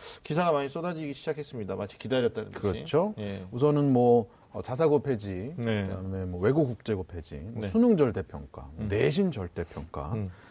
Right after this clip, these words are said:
Speaker 2: 거기다 이제 뭐, 혼란스러운 중삼, 어, 특히
Speaker 1: 네.
Speaker 2: 대입 학생부라든지
Speaker 1: 네.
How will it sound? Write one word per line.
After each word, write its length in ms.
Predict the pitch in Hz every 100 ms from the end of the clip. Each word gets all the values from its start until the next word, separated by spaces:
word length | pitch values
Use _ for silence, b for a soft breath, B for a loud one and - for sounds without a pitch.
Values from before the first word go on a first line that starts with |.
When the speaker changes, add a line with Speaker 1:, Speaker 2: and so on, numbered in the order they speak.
| _
Speaker 2:
거기다 220 | 107 110
이제 240 | 98 98
뭐, 180 | 95 90
혼란스러운 880 | 87 196 196 175 156 127 120 143 180
중삼, 640 | - 113 104 98 185 220 - B B B -
어, 120 | 85
특히 340 | - - 185 196 b -
Speaker 1:
네. 80 |
Speaker 2:
대입 340 | 98 110 117 -
학생부라든지 1200 | 175 - 165 151 135 139 139 - 123 113 123
Speaker 1:
네. 20 | 120